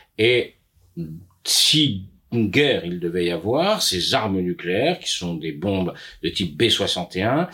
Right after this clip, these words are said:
seraient transportées par des avions allemands, italiens, euh, belges, hollandais, et tu-,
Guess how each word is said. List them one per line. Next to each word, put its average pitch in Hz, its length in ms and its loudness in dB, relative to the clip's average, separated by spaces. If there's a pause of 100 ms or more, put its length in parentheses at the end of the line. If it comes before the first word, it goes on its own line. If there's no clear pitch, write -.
(160)
seraient 85 280 -4
transportées 135 840 0
par - 180 -6
des 175 360 0
avions 139 540 2 (360)
allemands, 107 560 0
italiens, 101 560 0 (420)
euh, 85 280 0
belges, 113 480 2
hollandais, 92 420 0
et 87 100 -2
tu-, - 160 -16